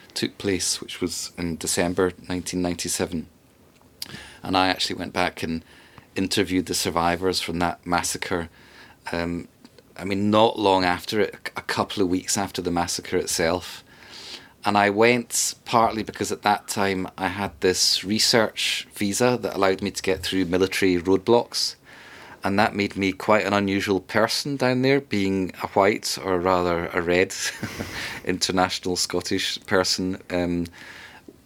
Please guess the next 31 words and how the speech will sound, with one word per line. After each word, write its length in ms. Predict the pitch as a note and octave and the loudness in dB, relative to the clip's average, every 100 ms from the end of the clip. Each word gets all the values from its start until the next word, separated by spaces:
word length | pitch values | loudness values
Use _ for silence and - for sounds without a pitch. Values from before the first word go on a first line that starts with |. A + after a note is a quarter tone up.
| - | 0
when 500 | G2+ F#2+ F#2 F#2 - | 4 4 4 -4 -4
they 140 | G2 F#2+ | 0 2
really 300 | G2 G#2+ G#2 | 4 4 4
didn't 260 | G2 F2+ | 2 -2
want 260 | D#2 F2 G2+ | 0 0 0
a 60 | F#2 | 2
lot 200 | F#2 F2+ | 4 4
of 300 | F2 - - F#2 | 0 -8 -12 -8
observers 540 | F2+ F#2 F2 G#2 G2 | 0 2 4 2 2
there. 160 | A2 F#2+ | 2 2
So 160 | - | 2
I 60 | F#2+ | 2
started 340 | - G#2 G#2 | 2 0 0
doing 160 | F#2+ F#2 | -2 -2
some 200 | - E2+ | -2 -2
human 240 | F#2+ F2+ | 0 2
rights 340 | F2 F2+ - G2 | 2 2 0 -2
observation 600 | F2+ G2 F#2 F#2 - E2+ | 0 0 2 2 0 -4
for 160 | - | -2
an 80 | F2+ | 0
organisation 720 | E2+ F2 F2+ F2 F2+ - F2 | 0 0 0 0 0 0 -2
there. 220 | E2+ E2 D#2+ - - - - - - - - | -2 -2 -6 -18 -20 -20 -20 -20 -20 -20 -6
And, 440 | F2+ E2+ E2+ D#2+ - | -2 -2 -2 -6 -6
um, 360 | F2 E2+ E2 E2 - | -4 -2 -2 -6 -6
and 140 | F2+ | -2
when 120 | F2+ | 2
I 120 | F2 | 2
interviewed 440 | F2+ - F2+ F2+ E2+ | 0 -2 -6 -6 -4
these 160 | F2 | -6
people, 640 | - - E2+ F#2+ F2+ F2 - | -6 -10 -6 -2 0 -2 -6
it, 160 | - | -10